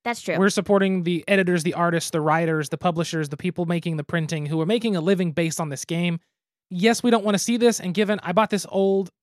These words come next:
Speaker 2: I don't remember if I bought it used. I think I bought it new, but, like, it was on sale. I don't remember any of that, but, like, now, if somebody came out with a new game and this was brand new, I would say no, but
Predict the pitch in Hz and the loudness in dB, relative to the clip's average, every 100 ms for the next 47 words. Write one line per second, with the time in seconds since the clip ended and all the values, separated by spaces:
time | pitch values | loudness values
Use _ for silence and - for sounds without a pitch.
0 | _ 175 196 190 208 202 190 185 185 - | _ 0 0 0 0 2 4 6 4 2
1 | 190 226 220 214 - - 247 277 196 165 | 2 4 4 2 0 -6 -2 2 4 2
2 | 151 175 170 160 156 160 147 156 202 208 | 0 0 0 -2 -6 -8 -6 0 2 2
3 | - 190 185 190 185 180 - _ _ _ | 0 2 4 4 4 0 -8 _ _ _
4 | _ - 226 214 214 196 160 175 220 160 | _ 0 0 2 0 0 2 2 0 0
5 | 175 165 156 143 - _ 185 185 180 185 | -4 -4 -6 -6 -14 _ -2 0 2 0
6 | 233 269 202 - 220 220 208 220 196 190 | 2 2 0 0 0 0 0 0 0 2
7 | 190 202 202 214 185 180 180 160 151 156 | 2 2 2 2 0 0 -4 -2 -2 0
8 | 269 214 160 135 151 302 170 143 165 | 0 0 -2 -4 0 4 4 4 0